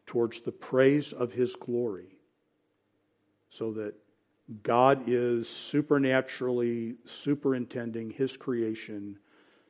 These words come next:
so that the central person is Christ, and the central accomplishment is that we are praising God for the glory that he has shown us through Jesus Christ. And that, and so what I, we did last week was we just,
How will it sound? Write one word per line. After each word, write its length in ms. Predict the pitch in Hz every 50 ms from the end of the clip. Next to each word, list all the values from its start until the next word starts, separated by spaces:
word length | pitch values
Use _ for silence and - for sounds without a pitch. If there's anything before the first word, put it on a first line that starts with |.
| _ _ _
so 340 | - - - - 123 123 120
that 460 | 104 117 113 113 117 - - - 110
the 180 | 110 113 110 107
central 460 | - - - 131 127 123 - 120 117
person 560 | - - - 156 151 147 - - 151 139 123
is 180 | 113 110 - -
Christ, 760 | - - - 135 131 131 127 123 - - - - - - _ _ _ _ _ _ _ _ _ _
and 380 | 101 107 107 110 110 110 104
the 120 | 101 113 104
central 500 | - - 127 123 123 - - 120 110 110
accomplishment 840 | 107 - - 131 127 123 - 123 120 - - - 117 113 110 - -
is 160 | 107 - -
that 160 | 113 110 107
we 120 | 104 107
are 100 | 110 104
praising 500 | - - - 135 123 123 120 - 127 120
God 300 | 110 117 110 110 107 107 - -
for 160 | - 117 110 101
the 80 | 101
glory 500 | 104 107 110 113 117 123 131 139 135 127
that 160 | 120 117 110
he 120 | 101 110 110
has 100 | 110 110
shown 360 | - - - 110 104 104 104
us 340 | 104 101 98 - - - _ _ _ _ _ _ _ _ _ _ _ _
through 220 | - - 135 135
Jesus 420 | 120 117 110 107 98 107 101 - -
Christ. 540 | - - 113 101 98 101 - - - - _ _ _ _ _ _ - - - - _ _ _ _
And 240 | 127 135 131 135 127
that, 300 | 135 135 131 139 - - -
and 200 | 143 135 135 131
so 140 | - - 151
what 160 | 143 147 139
I, 100 | 139 131 123 127
we 120 | 143 147
did 200 | 127 139 139 127
last 300 | 135 139 147 160 156 -
week 180 | 147 135 131 -
was 160 | 131 123 110
we 160 | 117 127 120
just, 240 | 113 131 127 -